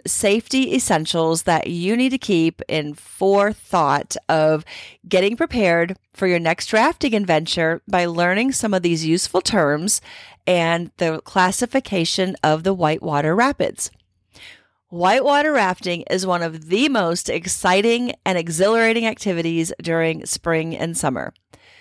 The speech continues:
To feel the raw power of Mother Nature can be described in one word, and that is incredible. Whitewater rafting can be dangerous, but if you follow some safety rules,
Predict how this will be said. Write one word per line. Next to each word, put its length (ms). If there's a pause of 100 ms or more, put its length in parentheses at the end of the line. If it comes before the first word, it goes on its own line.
(260)
To 120
feel 420
the 200
raw 400
power 440
of 200
Mother 260
Nature 680
can 140
be 120
described 840
in 320
one 240
word, 400 (240)
and 220
that 300
is 160
incredible. 880 (680)
Whitewater 560
rafting 460
can 180
be 120
dangerous, 800 (140)
but 160
if 160
you 100
follow 440
some 220
safety 400
rules, 440